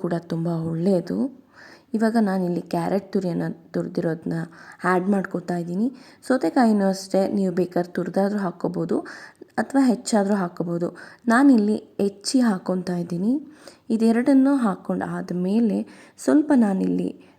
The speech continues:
ಮೆಣಸಿನ್ಕಾಯಿನ ಆ್ಯಡ್ ಮಾಡ್ಕೊತಾ ಇದ್ದೀನಿ. ಸ್ವಲ್ಪ ಕಾಯಿ ತುರಿಯನ್ನು ಸಹ ತುರಿದು ಆ್ಯಡ್ ಮಾಡ್ಕೊತಾ ಇದ್ದೀನಿ. ಅದನ್ನು ಹಾಕೋದ್ರಿಂದ ಟೇಸ್ಟ್ ನಮಗೆ ಚೆನ್ನಾಗಿರುತ್ತೆ.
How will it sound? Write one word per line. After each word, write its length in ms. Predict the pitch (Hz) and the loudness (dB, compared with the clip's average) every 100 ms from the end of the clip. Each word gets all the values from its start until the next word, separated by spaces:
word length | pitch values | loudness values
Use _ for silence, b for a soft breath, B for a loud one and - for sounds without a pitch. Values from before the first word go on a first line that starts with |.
| - | -2
ಮೆಣಸಿನ್ಕಾಯಿನ 680 | 190 196 220 214 185 175 175 180 | 0 2 0 0 -2 -2 -2 -2
ಆ್ಯಡ್ 160 | 170 180 | -4 -2
ಮಾಡ್ಕೊತಾ 440 | 175 165 165 165 170 | -2 -2 -4 -2 -2
ಇದ್ದೀನಿ. 280 | 160 165 190 277 - B B B - | -2 0 2 0 -2 B B B 0
ಸ್ವಲ್ಪ 240 | 269 269 262 | 2 2 0
ಕಾಯಿ 180 | 226 233 254 | 2 2 2
ತುರಿಯನ್ನು 340 | 269 247 240 233 196 | 2 4 4 2 0
ಸಹ 240 | 185 185 175 - | -4 -4 -4 -2
ತುರಿದು 320 | 196 190 196 202 160 | -2 0 -2 0 -2
ಆ್ಯಡ್ 180 | 165 180 | -4 -2
ಮಾಡ್ಕೊತಾ 480 | 165 - 165 165 170 | -4 -4 -8 -6 -8
ಇದ್ದೀನಿ. 260 | 170 175 214 269 B B B - | -6 -2 -2 -4 B B B -2
ಅದನ್ನು 240 | 190 190 180 | 0 2 0
ಹಾಕೋದ್ರಿಂದ 500 | 175 214 196 180 196 202 | -2 -2 0 -2 -4 -2
ಟೇಸ್ಟ್ 300 | 208 220 220 190 | 0 0 -2 -4
ನಮಗೆ 300 | 180 180 170 - B B - | -4 -4 -6 -6 B B -6
ಚೆನ್ನಾಗಿರುತ್ತೆ. 680 | 196 180 190 180 170 - | -2 2 2 0 -4 -2